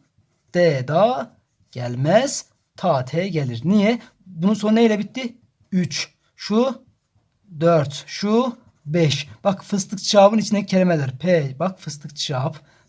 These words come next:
T. Ş. Bunlardan sonra da D gelmez. Ta T gelir. Aslında ilk okununca doğru gibi geliyor ama burası T olması lazım.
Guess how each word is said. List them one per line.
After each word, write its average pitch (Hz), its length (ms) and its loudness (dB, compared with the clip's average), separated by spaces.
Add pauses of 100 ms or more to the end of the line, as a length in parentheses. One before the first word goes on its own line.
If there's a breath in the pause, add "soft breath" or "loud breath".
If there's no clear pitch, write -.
(120)
T. 156 420 -4
Ş. - 240 -6 (200 loud breath)
Bunlardan 214 300 6
sonra 160 240 -2
da 175 160 6
D 139 80 -2
gelmez. 147 320 -6
Ta 180 180 -2
T 156 120 -4
gelir. 123 260 -6 (180 loud breath)
Aslında 202 300 2
ilk 226 220 -4
okununca 175 400 0
doğru 156 200 2
gibi 247 160 -4
geliyor 277 300 -4 (180 loud breath)
ama 160 240 0
burası 156 240 -2
T 240 140 0
olması 147 380 0
lazım. 139 280 -4